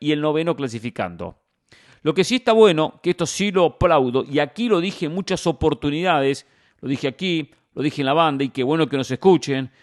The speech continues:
qué bueno que la gente de la M L S esté atenta, que los playoffs se jugaran al mejor de tres partidos.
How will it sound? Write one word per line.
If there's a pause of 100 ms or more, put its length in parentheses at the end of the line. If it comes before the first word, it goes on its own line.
(180)
qué
bueno
que
la
gente
de
la
M
L
S
esté
atenta, (480)
que
los
playoffs (240)
se
jugaran (720)
al
mejor
de
tres
partidos.